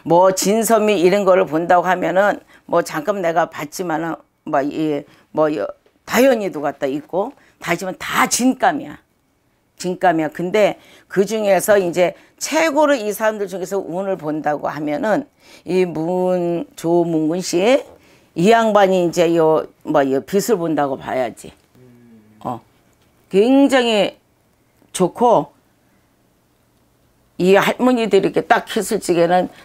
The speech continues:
Speaker 1: 또 조씨 같아 장군 전력도 세잖아. 어. 뭐, 요,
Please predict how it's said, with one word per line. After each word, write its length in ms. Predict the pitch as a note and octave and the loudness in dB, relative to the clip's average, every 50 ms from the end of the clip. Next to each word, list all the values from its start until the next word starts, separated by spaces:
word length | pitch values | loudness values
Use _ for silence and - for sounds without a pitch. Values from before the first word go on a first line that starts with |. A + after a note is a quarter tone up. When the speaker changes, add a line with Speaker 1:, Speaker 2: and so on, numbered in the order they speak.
| - - | -2 2
Speaker 1:
또 180 | - B3 C4+ | 2 2 4
조씨 320 | B3+ - G3 F#3+ F3+ - A#3+ | 4 4 4 6 6 6 4
같아 240 | A3+ G#3+ - G#3+ | 4 4 4 2
장군 340 | G3+ - - G3+ G#3+ B3+ B3 | 0 2 0 0 0 0 -2
전력도 360 | B3 A#3+ A3+ A3 F#3 - C#3+ | -2 -2 -2 -2 -2 -4 -6
세잖아. 880 | D3 - G#3 G4+ - - C#4+ C#4+ C#4+ C4 A3 - - - F3 F3+ - - - | -2 0 0 0 0 -2 -2 -4 -4 -6 -6 -8 -8 -10 -10 -10 -12 -12 -12
어. 160 | - - D#3 D#3 - - - - - - - | -12 -10 -10 -10 -12 -14 -20 -20 -20 -10 -6
뭐, 280 | C#3 D3+ E3 D#3+ E3 D#3+ | 0 2 2 2 2 2
요, 160 | D#3 D3 | 0 -2